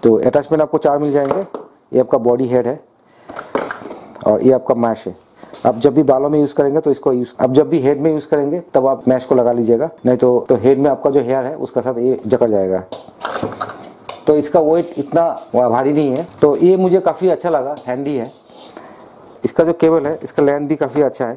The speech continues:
cable का। यहाँ पे आपका attachment है, तो मैं एक attachment लगा के मैं massage करा के दिखाता हूँ।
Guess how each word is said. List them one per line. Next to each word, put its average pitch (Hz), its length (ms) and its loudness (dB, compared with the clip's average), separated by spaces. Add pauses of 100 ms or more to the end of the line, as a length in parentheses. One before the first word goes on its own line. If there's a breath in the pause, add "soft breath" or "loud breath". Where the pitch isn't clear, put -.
cable 113 200 0
का। 117 180 -4 (320)
यहाँ 131 200 6
पे 151 60 4
आपका 143 260 0 (420)
attachment 147 420 0
है, 147 140 -4 (140)
तो 120 240 2
मैं 131 180 -2
एक 135 160 -6
attachment 135 360 -4
लगा 127 120 2
के 127 160 -6
मैं 135 200 -6 (440)
massage 120 260 0
करा 123 220 2
के 120 100 0
दिखाता 113 320 -4
हूँ। 147 100 -6